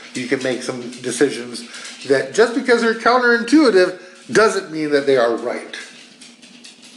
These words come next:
Another possibility that is being bandied about in court nowadays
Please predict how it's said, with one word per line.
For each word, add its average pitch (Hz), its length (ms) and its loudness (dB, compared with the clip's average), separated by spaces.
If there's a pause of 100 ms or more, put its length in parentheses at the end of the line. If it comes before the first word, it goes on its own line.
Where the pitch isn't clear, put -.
(1000)
Another 226 280 4
possibility 190 600 2
that 175 280 2
is 156 180 -2
being 156 420 -2
bandied 151 360 0
about 147 300 4
in 131 80 -14
court 165 340 2
nowadays 151 760 2